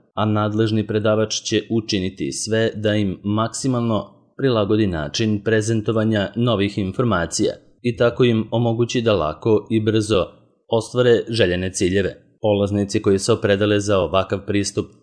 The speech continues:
imaće mogućnost da pre početka nastave naznače kada im odgovara da počnu sa obukom, kao i kojim danima i u koliko sati bi želeli da imaju časove.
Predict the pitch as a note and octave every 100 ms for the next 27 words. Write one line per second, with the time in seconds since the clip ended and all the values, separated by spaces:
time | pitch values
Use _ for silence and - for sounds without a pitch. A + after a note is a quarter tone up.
0 | _ B2 A#2 A2+ B2 A2+ A#2 A#2 - B2
1 | A#2+ D#2+ - G#2 G#2 G#2+ A2+ G#2+ - G#2
2 | G2+ G2 A2 G#2 F2 - _ _ _ G2
3 | G#2 A2 B2+ A#2 A#2+ G#2 A#2 A#2+ A#2+ A2+
4 | G#2+ G#2+ A2+ A#2 G#2+ F#2 E2 D2+ - F#2
5 | - F#2 F2 G2 G2 - - _ - F#2
6 | F2+ E2+ - F2+ D2+ E2+ A2 A2 G#2 D#2+
7 | - _ _ A2+ - A#2 A#2+ A#2 A2 B2
8 | - G#2 C3 A#2+ B2 A2+ G#2+ A2+ A2 -
9 | A#2 G2 D#2 E2 F2 F2+ E2+ G#2